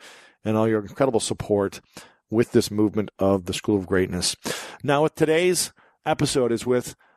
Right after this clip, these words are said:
my friend Catherine Budig. And Catherine is an internationally celebrated yoga teacher and author known for her accessibility,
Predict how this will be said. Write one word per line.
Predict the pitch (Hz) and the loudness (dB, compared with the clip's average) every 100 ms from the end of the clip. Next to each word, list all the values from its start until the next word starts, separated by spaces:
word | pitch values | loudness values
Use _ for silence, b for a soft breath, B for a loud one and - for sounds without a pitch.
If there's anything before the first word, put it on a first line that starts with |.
| - | -2
my | 127 | 0
friend | 139 127 | 0 -2
Catherine | - 123 120 127 123 | 0 0 0 -2 -4
Budig. | 104 117 147 101 - - | -4 -2 -2 -6 -12 -10
And | 117 117 110 - b b | -6 -4 -6 -14 b b
Catherine | 143 135 143 135 | 0 2 2 2
is | 113 | 0
an | 110 | -2
internationally | 160 151 139 127 123 127 120 113 | 0 2 2 0 0 -2 -2 -2
celebrated | - - 143 127 127 110 | -2 2 2 4 2 4
yoga | 120 123 | 2 2
teacher | 117 131 123 135 | 2 0 2 0
and | 131 107 107 _ | 0 -4 -8 _
author | 117 135 - 107 117 B B B | 0 2 2 0 0 B B B
known | 113 127 160 175 | -4 0 0 0
for | 151 127 | -2 2
her | 143 | 2
accessibility, | 123 - 151 - 123 170 170 170 151 | 0 0 0 2 2 2 2 0 -4